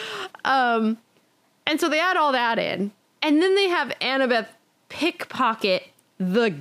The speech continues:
god of thieves, which I know that it's implied that he let her do it,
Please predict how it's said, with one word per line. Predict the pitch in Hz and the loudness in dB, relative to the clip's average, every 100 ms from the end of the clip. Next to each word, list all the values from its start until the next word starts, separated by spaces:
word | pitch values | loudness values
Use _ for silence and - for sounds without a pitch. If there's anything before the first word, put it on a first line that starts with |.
| - | -2
god | 196 220 277 311 294 | 2 4 4 2 2
of | 254 220 | 2 0
thieves, | - - - 262 254 180 147 160 - - | -6 -12 -4 0 2 2 0 -2 -4 -2
which | 285 | 0
I | 320 330 | 2 2
know | 320 349 | 2 2
that | 330 | 0
it's | 269 247 | 0 0
implied | 196 185 170 170 | 0 0 0 0
that | 180 | -2
he | - 160 160 156 _ _ _ - | 0 0 2 -2 _ _ _ -6
let | 156 151 | -2 -2
her | 180 208 | 0 0
do | 220 247 | 0 2
it, | 277 - | 0 -2